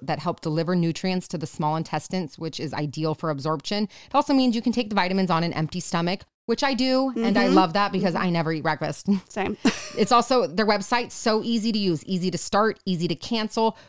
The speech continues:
Speaker 1: free shipping. You can control your delivery date and change your delivery date, free and easy cancellation, thirty-day money-back guarantee.
Speaker 2: Mm. Chef's kiss.
Speaker 1: User-friendly.
Speaker 2: Healthy habits start here. Head over to ritual dot com and use code selfie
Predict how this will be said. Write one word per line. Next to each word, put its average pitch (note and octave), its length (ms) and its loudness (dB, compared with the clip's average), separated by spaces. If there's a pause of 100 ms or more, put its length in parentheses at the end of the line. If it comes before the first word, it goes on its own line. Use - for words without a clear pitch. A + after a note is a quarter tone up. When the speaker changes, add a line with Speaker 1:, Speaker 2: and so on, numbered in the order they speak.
(140)
Speaker 1:
free D#4 200 2
shipping. A3+ 560 0
You G3+ 120 0
can A#3 200 0
control G#3+ 440 0
your A3+ 140 0
delivery G3+ 440 -4
date F#3 300 -4
and E3 160 0
change A3+ 280 0
your A3 80 -2
delivery G#3 420 -2
date, G#3 240 -4 (260)
free C4 360 2
and G#3 120 0
easy G#3 300 -2
cancellation, G3+ 800 -2
thirty-day G3+ 360 0
money-back F#3 460 2
guarantee. F3+ 720 -2 (560)
Speaker 2:
Mm. C4 200 2 (400)
Chef's A3+ 300 2
kiss. F#3 400 -2
Speaker 1:
User-friendly. F#3 840 0 (200)
Speaker 2:
Healthy A#3+ 240 2
habits G#3+ 340 -2
start - 280 -4
here. D4 320 2 (220)
Head E4 180 2
over D#4+ 220 2
to G#3+ 360 -2
ritual D#4 540 2 (120)
dot D4 300 2
com B3 460 4
and G#3+ 180 2
use G#3+ 160 0
code D4+ 240 2
selfie G#3+ 640 0